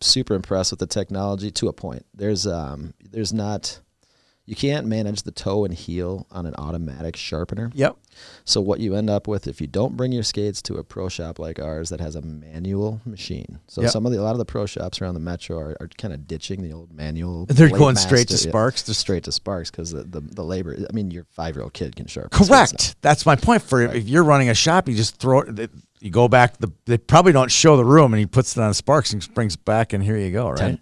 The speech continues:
Speaker 1: ten dollars, whatever, yeah.
Speaker 2: Yeah.
Speaker 1: It just blows my mind that that's how the industry is, is turned. But, um,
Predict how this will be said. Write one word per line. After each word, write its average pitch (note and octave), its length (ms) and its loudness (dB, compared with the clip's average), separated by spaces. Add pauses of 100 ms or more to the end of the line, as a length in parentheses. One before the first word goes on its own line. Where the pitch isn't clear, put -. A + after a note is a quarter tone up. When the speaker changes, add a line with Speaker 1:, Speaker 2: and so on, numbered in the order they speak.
Speaker 1:
ten F#2+ 160 -2
dollars, B1 340 -10
whatever, - 220 -10
yeah. B1 180 -8
Speaker 2:
Yeah. F#2 220 0
Speaker 1:
It F#2 80 -6
just G2 180 -8
blows F2+ 240 -4
my E2 100 -6
mind D2+ 280 -8
that B1 120 -12 (300)
that's E2+ 320 -6
how D2+ 160 -6
the D2+ 160 -8
industry D#2 340 -8
is, C2 220 -12 (100)
is D2 140 -10
turned. F2 320 -6
But, C#2+ 140 -12 (100)
um, D#2 240 -12